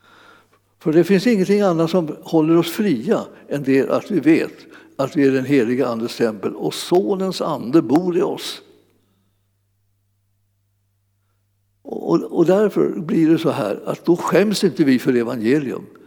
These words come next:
För det är en kraft till frälsning för var och en som tror. Så vi vet såna här saker.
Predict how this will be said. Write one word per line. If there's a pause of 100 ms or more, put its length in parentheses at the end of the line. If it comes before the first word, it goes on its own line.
(440)
För
det
är
en (100)
kraft
till
frälsning
för
var
och
en
som
tror. (1800)
Så
vi
vet
såna
här
saker.